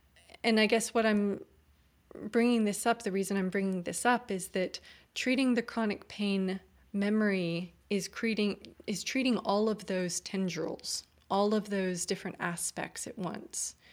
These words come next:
And it can't be done in just a, you know, a single shot.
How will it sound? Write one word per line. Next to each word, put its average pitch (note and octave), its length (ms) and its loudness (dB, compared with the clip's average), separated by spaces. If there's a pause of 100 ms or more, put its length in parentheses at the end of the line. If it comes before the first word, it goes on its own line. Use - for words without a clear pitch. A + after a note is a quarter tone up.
(480)
And G3+ 160 0
it - 160 -6 (200)
can't C#4 340 -4
be A3 120 2
done G3 280 0
in F#3 100 0
just - 240 -6
a, E3+ 260 0 (140)
you G3 140 -2
know, E3+ 80 0
a E3+ 60 -2
single F3+ 280 0
shot. - 480 -4